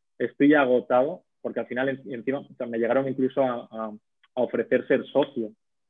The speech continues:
de, de esta empresa con los surcoreanos, y al final ya dije, "Mira", digo, "yo creo que esto ya,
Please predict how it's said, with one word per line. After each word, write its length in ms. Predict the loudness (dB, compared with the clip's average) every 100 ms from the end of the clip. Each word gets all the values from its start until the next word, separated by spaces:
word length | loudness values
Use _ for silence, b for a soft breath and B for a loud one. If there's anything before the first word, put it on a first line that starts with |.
| _
de, 400 | -4 2 4 2
de 140 | 2 -2
esta 200 | -2 -4
empresa 380 | 0 0 0
con 120 | -2 -4
los 100 | -4
surcoreanos, 640 | -4 -2 -2 -2 -4 -8 _ _ _ _ _
y 200 | 2 6
al 140 | 6 2
final 220 | 0 2
ya 60 | 2
dije, 200 | 0 -4
"Mira", 160 | -6
digo, 140 | -4 -2
"yo 140 | 0
creo 140 | 2
que 80 | 0
esto 200 | 0 -2
ya, 300 | -2 -2 -4